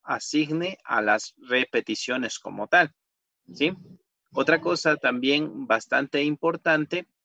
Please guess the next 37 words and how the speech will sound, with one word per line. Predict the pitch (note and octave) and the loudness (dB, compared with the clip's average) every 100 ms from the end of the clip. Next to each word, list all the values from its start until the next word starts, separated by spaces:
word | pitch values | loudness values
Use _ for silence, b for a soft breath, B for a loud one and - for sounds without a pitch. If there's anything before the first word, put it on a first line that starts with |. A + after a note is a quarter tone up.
| - _ _ | -20 _ _
es | C#3+ C#3 | -2 -2
que | - C#3 D3 - | 2 2 2 2
aquí | B2 - C#3 D3+ D3 | -2 0 2 4 4
yo | B2+ A#2 | 2 -2
puedo | B2+ B2+ B2+ | 0 -4 -2
generar | C3+ B2 A#2 A#2+ A2+ - | -4 -2 2 2 2 -4
un | A2 A2 G#2 | -8 -8 -6
bucle | A2+ - C3 | -6 -2 -2
infinito, | C#3+ - E3+ E3 D3+ F3+ G#3 - _ _ _ _ - G2+ | -2 -2 0 0 0 -2 -8 -12 _ _ _ _ -20 -10
¿sí? | C3+ D3 - | -6 -6 -6
Porque | - - - G#2+ A2+ | -12 -12 -6 -2 -2
podríamos | - A#2 B2 C3 | -2 -2 -2 0
decir | A2+ - C3+ | -2 -2 -4
que | C3+ | -2
la | A2+ | -2
condición | A2+ G#2+ G2+ B2 | -4 -8 -8 -8
nunca | A#2+ A#2+ | -6 -6
se | B2+ C#3+ | -6 -4
cumple. | E3+ D#3 D#3+ F#3+ b b b _ | -2 -2 -2 -6 b b b _
Y | D3+ | -2
en | D#3+ | 2
cambio | D#3 D3+ C#3+ | 4 4 4
acá, | - D#3 D#3 - _ _ | 4 4 4 2 _ _
eh, | D3 A#2+ A2+ A2+ A2+ - | 0 2 4 2 -2 -4
tendría | B2+ B2+ C#3 D#3 | -4 2 2 2
que | C3+ A#2+ | 0 2
llevarlo | A3 B2 C3 | 2 2 2
a | A2+ | 0
una | A#2+ C3+ | 0 -2
condición | - B2 A#2 - C#3+ | -4 -4 -4 -2 -2
de | C3 | -2
control | A2 A#2 A#2 C#3 D3 | -2 -6 0 2 2
y | A#2 | 4
dar | A#2+ B2+ | 4 4
un | B2+ | 0
número, | B2+ C#3 C3 B2 A2+ | -4 0 4 4 2
pues, | A2+ A#2 A2+ | 2 2 2